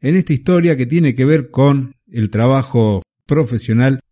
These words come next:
te cuento que el trato con los clientes es un punto fundamental. En mi caso, la formación docente y los cursos de mediación de conflicto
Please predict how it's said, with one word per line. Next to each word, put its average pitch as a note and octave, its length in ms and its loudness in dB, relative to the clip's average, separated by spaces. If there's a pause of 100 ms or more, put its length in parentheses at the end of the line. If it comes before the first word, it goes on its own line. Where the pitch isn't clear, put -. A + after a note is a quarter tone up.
(100)
te D3+ 180 -2
cuento E3 420 -2
que C#3+ 300 -4
el G#2 260 -2
trato D3 320 -2
con A2 160 2
los C3 120 0
clientes C#3+ 720 0
es D3 420 -4
un A#2+ 260 -2
punto C3+ 420 -2
fundamental. G#2+ 1300 -2 (880)
En B2+ 120 2
mi C3 120 4
caso, E3+ 340 0
la A#2+ 100 2
formación A2 460 0
docente E3+ 840 0
y A2+ 180 0
los G#2 160 0
cursos C3 440 2
de G#2+ 80 4
mediación G2+ 480 0
de A#2+ 100 0
conflicto C3+ 640 -2